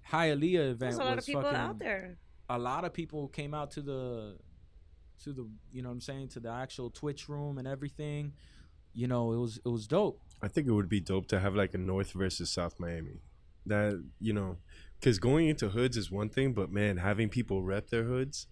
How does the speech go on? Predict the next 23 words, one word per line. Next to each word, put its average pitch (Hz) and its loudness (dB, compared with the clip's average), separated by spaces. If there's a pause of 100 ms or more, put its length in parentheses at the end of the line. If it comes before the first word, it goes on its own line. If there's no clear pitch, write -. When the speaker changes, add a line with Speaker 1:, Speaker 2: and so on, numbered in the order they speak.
(140)
Speaker 1:
Well, 165 2
if 151 -2
you, 180 -4
if 151 2
you 196 -2
did 202 -4
North 170 0
Dade 160 2
versus 135 -4
South 180 -2
Dade, 107 -4
Speaker 3:
Yeah. 92 0 (280)
Speaker 1:
the 120 -4
way 139 0
I 180 0
see 139 -4
it 113 -4 (440)
is 127 -2
it 143 -2
would 131 -2
have 151 0
to 143 -6
be 135 -2